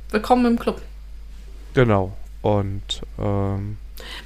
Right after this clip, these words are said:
Speaker 1: Aber das, das, das ist schon, äh, schon die richtige Aussage, ne? GitLab und GitHub,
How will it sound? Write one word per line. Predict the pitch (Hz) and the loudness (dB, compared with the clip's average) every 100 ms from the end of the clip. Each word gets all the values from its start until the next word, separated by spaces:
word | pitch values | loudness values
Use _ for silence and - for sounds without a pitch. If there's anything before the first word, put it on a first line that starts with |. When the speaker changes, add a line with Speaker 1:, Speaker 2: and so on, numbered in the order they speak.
| - - - - | -16 -18 -18 -2
Speaker 1:
Aber | - | 8
das, | 254 254 - | 8 8 6
das, | 269 - | 2 2
das | 269 269 | 2 2
ist | 320 | 4
schon, | - 330 311 | 6 8 8
äh, | 311 302 294 294 | 8 8 8 6
schon | 285 320 | 4 4
die | 302 | 4
richtige | 330 330 233 | 4 6 6
Aussage, | 208 220 202 | 6 6 6
ne? | 208 247 269 262 | 6 4 4 2
GitLab | 262 294 277 254 | 0 0 2 2
und | 247 240 | 4 2
GitHub, | 262 - 277 | 2 2 2